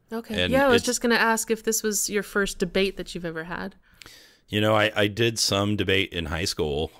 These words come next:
Speaker 2: Um, I wasn't
Speaker 1: Oh.
Speaker 2: particularly good at it, uh, because I didn't care.
Speaker 1: Mm.
Speaker 2: Um,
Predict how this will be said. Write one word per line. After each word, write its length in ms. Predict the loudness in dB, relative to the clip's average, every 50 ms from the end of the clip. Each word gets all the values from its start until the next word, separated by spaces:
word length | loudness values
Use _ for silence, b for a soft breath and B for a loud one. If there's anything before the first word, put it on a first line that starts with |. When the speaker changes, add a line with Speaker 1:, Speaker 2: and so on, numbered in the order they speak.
| -20 _ -12
Speaker 2:
Um, 400 | -10 -8 -8 -8 -8 -10 -12 -14 -8 -4
I 80 | -2
wasn't 320 | 0 2 2 0 0 -4 -8
Speaker 1:
Oh. 40 | -8
Speaker 2:
particularly 600 | -4 -4 -4 -2 -2 0 0 0 0 0 -2 -4
good 240 | -2 -2 0 0 0
at 220 | 0 0 0 0
it, 240 | 0 -2 -2 -4 -8 -6
uh, 180 | -4 -4 -4 -4 -4
because 260 | -6 -6 -4 -4 -4
I 40 | -4
didn't 240 | -4 -4 -6 -8 -10
care. 540 | -8 -6 -4 -2 0 -2 -2 -2 -4 -6 -8 _ b b b b b b b b
Speaker 1:
Mm. 420 | -4 -4 -4 -4 -8 -8 -10 -6 -4
Speaker 2:
Um, 480 | -2 -2 -2 -2 -4 -6 -8 -10 -12